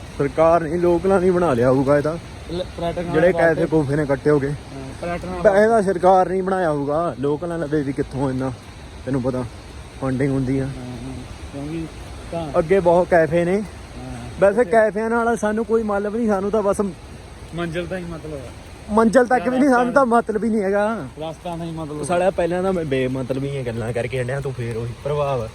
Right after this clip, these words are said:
Speaker 2: ਚੱਲ।
Speaker 1: ਚੱਕੀ ਜਾਂਦਾ। ਮੈਂ ਪ੍ਰਭਾਵ ਪਾਇਆ ਆ
Speaker 2: ਉਹ
Speaker 1: ਵੀਡੀਓ 'ਚ।
Speaker 2: ਕੋਈ ਨਹੀਂ, ਆਪਣਾ ਹੀ vlog, it is our vlog। ਗੋਪੀ ਜਾਣ ਦੀ ਪਹਾੜ ਦੇਖ ਲਾ, ਕਿੱਡਾ ਵੱਡਾ ਸਾਹਮਣੇ।
Speaker 1: ਦੋ ਚਾਰ ਅੰਗਰੇਜ਼ੀ ਦੇ ਸ਼ਬਦ ਬੋਲ।
Speaker 2: ਉੱਪਰ ਦੇਖ ਲਾ, ਪਹਾੜ ਬਹੁਤ ਬਿਗ, ਬਹੁਤ ਵੱਡਾ।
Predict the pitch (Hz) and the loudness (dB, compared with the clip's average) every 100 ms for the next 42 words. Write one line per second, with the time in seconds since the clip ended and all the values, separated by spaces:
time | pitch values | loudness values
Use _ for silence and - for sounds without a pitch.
0 | - - 151 - - 147 - 131 135 156 | -14 -12 -12 -12 -2 -2 -2 -4 -4 -2
1 | 165 160 196 190 175 143 160 151 147 - | -2 0 2 4 4 2 0 0 2 0
2 | 143 147 175 - 156 151 147 151 143 160 | -2 -4 -4 -4 -10 -14 -14 -12 -10 -10
3 | 170 165 170 170 170 185 220 254 262 - | -8 -8 -6 -6 -4 -4 -6 -8 -8 -12
4 | - - - 262 302 285 233 220 202 - | -12 -18 -2 0 0 -4 -4 -2 -4 -8
5 | - - - - - - - - - - | -16 -16 -16 -16 -16 -16 -16 -16 -18 -16
6 | - - - - 156 233 233 214 226 254 | -16 -16 -16 -12 -10 -8 -8 -6 -8 -6
7 | 262 214 196 180 156 139 139 165 165 165 | -2 -2 -2 -4 -6 -6 -6 -6 -8 -6
8 | 170 156 160 180 202 - - 165 185 185 | -6 -6 -8 -8 -10 -12 -2 2 4 4
9 | 185 180 185 170 190 185 175 143 165 160 | 4 4 2 4 2 4 4 2 2 2
10 | 175 220 135 - - - - - - 190 | 2 0 -2 -10 -14 -14 -14 -14 -8 -6
11 | 208 208 202 175 190 208 - 190 190 165 | -4 -2 0 0 -2 -4 -6 -2 -2 -2
12 | 165 - 160 165 185 - 165 147 156 - | -6 -10 -6 -4 -4 -6 -8 -8 -10 -8
13 | 147 160 147 135 | -8 -6 -6 -6